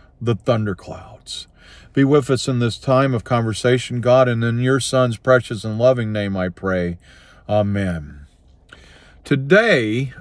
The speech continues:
I have the opportunity to celebrate with you a blessing. Today, I have the opportunity to celebrate with you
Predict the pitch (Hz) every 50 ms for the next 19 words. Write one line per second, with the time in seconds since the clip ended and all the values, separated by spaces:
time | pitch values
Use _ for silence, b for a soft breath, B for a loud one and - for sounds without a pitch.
0 | - - 123 143 165 180 175 151 156 147 143 135 127 135 135 127 127 120 117 -
1 | 139 117 - 131 123 120 110 - - 120 117 117 113 113 b b b b b b
2 | b b - - - 131 127 123 120 120 117 113 107 - - - - - - -
3 | - - - - 185 185 196 175 151 113 95 107 107 101 101 95 - - 110 110
4 | 107 104 92 - - - 101 95 90 90 98 117 135 139 - _ _ _ _ _
5 | _ _ _ _ _ _ 110 110 98 95 95 90 85 - - - - 90 - -
6 | _ _ _ _ _ _ _ _ _ _ _ _ _ _ _ _ _ _ _ _
7 | B B B B B B B B B B - - 143 131 156 165 185 180 175 170
8 | 170 165 160 156 151 135 127 135 135 135 135 135 123 - 120 - 147 147 147 135
9 | 120 - 135 131 117 - - - 135 127 123 123 120 110 98 - _ - - -
10 | - - - - - - - - 180 185 202 180 165 139 110 101 107 104 98 90
11 | 82 71 - - 104 101 92 87 - _ - 67 - - - 82 85 95 -